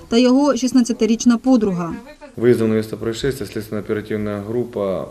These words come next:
Speaker 2: увидела то, что в адресе были в комнате сложены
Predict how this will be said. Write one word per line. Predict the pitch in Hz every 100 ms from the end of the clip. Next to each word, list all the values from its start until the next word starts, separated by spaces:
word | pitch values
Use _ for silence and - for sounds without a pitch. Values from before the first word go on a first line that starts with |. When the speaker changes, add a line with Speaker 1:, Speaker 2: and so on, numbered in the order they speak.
| -
Speaker 2:
увидела | 104 110 98 101 98
то, | 95 117 107
что | - - - 98 95 90 76 85
в | 104
адресе | 104 92 95 92 95 92 90 85 85
были | 101 95 92 - - _ - - _ _ _
в | - - _
комнате | 117 104 98 90 90
сложены | 87 101 104 95 98 95 92 90